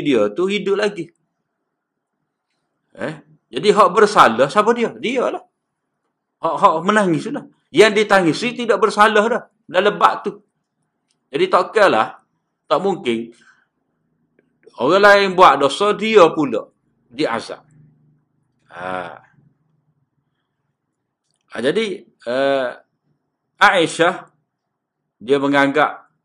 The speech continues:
eh, riwayat yang dikemukakan oleh Ibnu Umar tu salah, tidak tepat. Eh,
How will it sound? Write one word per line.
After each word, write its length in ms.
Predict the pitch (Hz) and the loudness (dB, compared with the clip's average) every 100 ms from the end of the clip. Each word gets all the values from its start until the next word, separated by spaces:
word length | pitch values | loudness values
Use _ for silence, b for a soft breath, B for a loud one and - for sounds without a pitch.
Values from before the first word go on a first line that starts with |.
| - | -12
eh, 240 | 107 113 113 | -6 -4 -2
riwayat 480 | 139 135 139 143 - | 0 2 2 0 -4
yang 160 | 123 | -6
dikemukakan 640 | 123 123 131 131 127 131 120 | -6 -10 -10 -8 -6 -4 -4
oleh 240 | 120 120 | -4 -4
Ibnu 240 | 117 120 117 | -4 -4 0
Umar 160 | 113 | 0
tu 160 | 113 139 | -2 -6
salah, 400 | 120 113 107 - | -4 -4 -6 -12
tidak 320 | 127 110 - | -12 -12 -16
tepat. 240 | - - - _ _ _ _ _ _ _ _ _ - | -16 -18 -18 _ _ _ _ _ _ _ _ _ -20
Eh, 440 | 85 92 87 82 | -14 -12 -12 -14